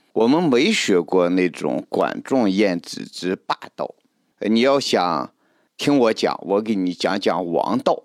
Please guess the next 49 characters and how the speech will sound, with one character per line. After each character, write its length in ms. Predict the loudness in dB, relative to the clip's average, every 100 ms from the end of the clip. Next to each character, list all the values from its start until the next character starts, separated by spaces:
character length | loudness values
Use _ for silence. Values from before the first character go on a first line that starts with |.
| _ -6
就 140 | -4
是 140 | -2
如 300 | -2 0 0
何 320 | 0 0 0 0
称 520 | -2 -2 2 4 2
王 260 | 0 0
于 220 | -2 -4 -10
天 340 | -4 -2 -2
下。” 220 | -4 -8 -10 _ _ _ _ -4
然 220 | -2 0
后 240 | 2 0
就 180 | 2 -2
开 240 | 0 -2 -2
始 200 | -4 -4
了 220 | -4 -4 _ _
一 100 | -6
场 200 | -4 -6 -8 0
辩 180 | 0
论。 180 | 0 -6 -10 _ _ _ _
我 160 | -2
们 160 | -2 -4
说 180 | -2 0
孟 280 | 2 0 -2
子 180 | -10
是 160 | -10 -6
个 100 | -4
教 300 | -2 -2 -2
育 160 | -8 -12
家。 300 | -10 -10 -12 _ _ _ _ _ _
梁 220 | -2 0
惠 160 | 2 4
王 240 | 4 0
章 240 | 0 -2
句 320 | 0 0 2 2
上 480 | 0 0 0 0
呢， 260 | -2 -4 -8 _ _ _
他 300 | -8 -2 -2
主 320 | -4 -6 0
要 180 | 2 2
是 320 | 0 -8 -10 -4
孟 220 | -2 -2
子 180 | -4 -10
对 260 | -2 0 0
梁 320 | -2 -4 -6
惠 220 | -2 0
王 260 | 0 -2 -6
的 80 | -8
教 260 | -4 -4 -4
育、 140 | -12